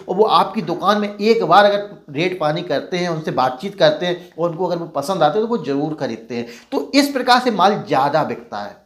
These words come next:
तो आपको क्या करना है, मात्र शुरुआत करनी है बीस से पचास हजार रुपये की, यानी कि आप चाहें तो शुरुआत में बीस हजार रुपये का माल ले आएँ, trial करें। trial करने के बाद आपको लगे कि हाँ मैं इसको बेच सकता हूँ। दोस्तों business अच्छा है, हर जगह चलने वाला है, तो इस आधार पे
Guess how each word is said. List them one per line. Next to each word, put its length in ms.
तो 60
आपको 260
क्या 140
करना 260
है, 120
मात्र 380
शुरुआत 460
करनी 180
है 60
बीस 240
से 80
पचास 420
हजार 200
रुपये 240
की, 200
यानी 220
कि 60
आप 200
चाहें 200
तो 80
शुरुआत 280
में 120
बीस 160
हजार 180
रुपये 200
का 60
माल 220
ले 100
आएँ, 160
trial 360
करें। 320
trial 260
करने 240
के 40
बाद 120
आपको 220
लगे 240
कि 120
हाँ 200
मैं 140
इसको 180
बेच 420
सकता 360
हूँ। 200
दोस्तों 360
business 400
अच्छा 280
है, 300
हर 240
जगह 240
चलने 300
वाला 260
है, 120
तो 80
इस 220
आधार 320
पे 140